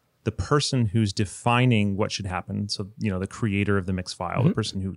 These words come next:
Speaker 1: chose how to implement theirs, is Jordan Pittman, because,
Speaker 2: Yep.
Speaker 1: of course, a banana mayonnaise, mayonnaise sandwich could not come from anywhere else.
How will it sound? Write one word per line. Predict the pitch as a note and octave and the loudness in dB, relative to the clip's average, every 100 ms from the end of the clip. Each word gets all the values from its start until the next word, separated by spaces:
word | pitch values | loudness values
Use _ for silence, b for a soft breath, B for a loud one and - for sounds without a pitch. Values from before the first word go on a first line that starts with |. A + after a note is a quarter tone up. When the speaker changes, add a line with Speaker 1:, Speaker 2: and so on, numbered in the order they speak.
| _ - | _ -8
Speaker 1:
chose | - A#2+ G#2+ G#2 | 0 2 2 0
how | G#2+ | -2
to | F2+ | -4
implement | G#2+ G#2+ G2 F#2+ | -6 -4 -4 -4
theirs, | G2 - b b b - | -6 -6 b b b -2
is | G2 - - | -2 -2 0
Jordan | A#2+ A2 F#2+ | 2 4 2
Pittman, | A2+ - - | -2 -2 -8
because, | G#2 G#2+ F#2+ G2 | -6 -6 0 2
Speaker 2:
Yep. | |
Speaker 1:
of | G2+ - | 0 -2
course, | G#2+ F#2+ | -2 0
a | G2+ | 0
banana | F#2+ G2+ F#2+ | 0 0 2
mayonnaise, | F#2+ - | 0 0
mayonnaise | A#2 G2+ F#2 | 0 0 2
sandwich | G#2+ G2 - | 0 0 -2
could | - G2+ | -4 0
not | G#2 - | -2 0
come | A2 | -4
from | G#2+ G2+ | -2 -4
anywhere | A2+ A2+ G2 | 0 2 2
else. | A#2 G#2 - | 2 2 0